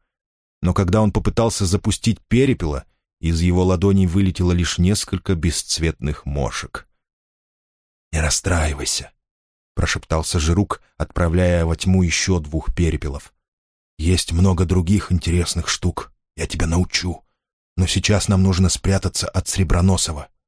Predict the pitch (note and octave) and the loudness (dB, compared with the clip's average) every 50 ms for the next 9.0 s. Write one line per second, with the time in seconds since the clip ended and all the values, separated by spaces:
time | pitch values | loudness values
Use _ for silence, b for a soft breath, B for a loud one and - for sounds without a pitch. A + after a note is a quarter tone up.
0 | _ _ _ _ _ _ _ _ _ _ _ _ _ - - - - F#2 F2+ F#2+ | _ _ _ _ _ _ _ _ _ _ _ _ _ -14 -8 -2 0 2 4 4
1 | F#2 E2 D2+ F#2 F#2 F#2 F2+ - - F2 - F#2 - - F2 F2+ F2 F2+ F2+ - | 2 2 2 2 2 2 2 0 -2 -2 -2 -4 -2 -2 -2 0 0 0 -2 -2
2 | - - F2 E2+ E2+ F2 F2+ E2+ - - F2+ E2+ - - - G#2+ G2+ F#2+ F2 F#2 | -2 -2 0 2 2 2 0 0 -2 -2 -2 -2 -2 -2 0 0 0 2 2 0
3 | F2 - - _ _ _ _ _ _ - D#2 - - F2 E2+ G2+ G2+ - - - | -2 -2 -6 _ _ _ _ _ _ -6 -4 -2 0 0 2 2 0 0 -2 -4
4 | - - F2+ F2 D#2+ F#2 F#2 G2+ F#2+ - - F2+ F2 - F2+ - - F2+ E2+ D#2+ | -2 0 0 0 2 2 2 2 0 0 0 -2 0 -2 -4 -4 -2 -4 -2 0
5 | F2+ F2+ F2 E2+ - - - - E2 D#2 D2+ D2 E2 E2+ E2+ E2+ - - - F2 | 0 0 0 0 -2 -2 -2 -2 -4 -4 -2 -2 -2 0 0 0 -2 -2 -2 -4
6 | D2+ D#2 D2+ - - F2 E2+ E2+ D#2 - F2 E2 E2+ F2 E2 D#2 - - C#2 - | -4 -6 -10 -6 -2 0 0 0 0 0 0 0 0 0 0 -2 -4 -6 -8 -10
7 | - _ _ _ _ _ _ _ _ _ _ _ _ - D2+ E2 D2+ D#2 A2 B2+ | -16 _ _ _ _ _ _ _ _ _ _ _ _ -4 -4 -4 0 0 2 2
8 | C3 C3 A2+ - A#2 F#2+ - - - G2+ G2 G2 G2+ G2+ F2 F2 F#2+ F#2 D#2+ - | 2 2 0 0 -2 -4 -2 -2 0 2 2 4 2 2 2 0 0 0 -2 -4